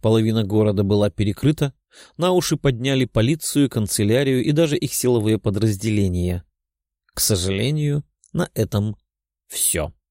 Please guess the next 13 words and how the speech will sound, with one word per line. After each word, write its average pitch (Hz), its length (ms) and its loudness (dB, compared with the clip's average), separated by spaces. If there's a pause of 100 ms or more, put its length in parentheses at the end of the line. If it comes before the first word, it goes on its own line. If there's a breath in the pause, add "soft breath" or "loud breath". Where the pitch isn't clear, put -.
(1160)
Откуда 151 520 0
Жанна 117 440 -2
узнала, 113 600 0 (240 loud breath)
что 131 220 2
Лизу 120 280 2
с 95 60 -2
Дашей 120 340 2
именно 113 360 -2
похитили, 113 540 -2
он 143 220 0
мог 110 280 -2
лишь 101 300 0 (300 soft breath)
догадываться. 92 800 -2